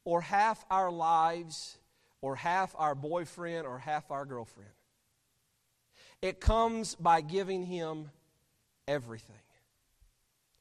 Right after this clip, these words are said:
When Mary bent over Jesus' feet, she wiped the perfume away with her hair.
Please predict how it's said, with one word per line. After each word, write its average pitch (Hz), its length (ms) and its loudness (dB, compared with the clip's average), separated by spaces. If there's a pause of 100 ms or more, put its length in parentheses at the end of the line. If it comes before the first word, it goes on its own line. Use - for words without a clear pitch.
(260)
When 190 400 -2
Mary 269 500 0
bent 214 420 -2
over 196 440 2
Jesus' 175 640 -10
feet, - 420 -14 (840)
she 196 320 -4
wiped 196 480 6
the 185 100 -4
perfume 202 640 -4
away 170 460 0
with 147 180 -4
her 143 120 -8
hair. 131 360 -12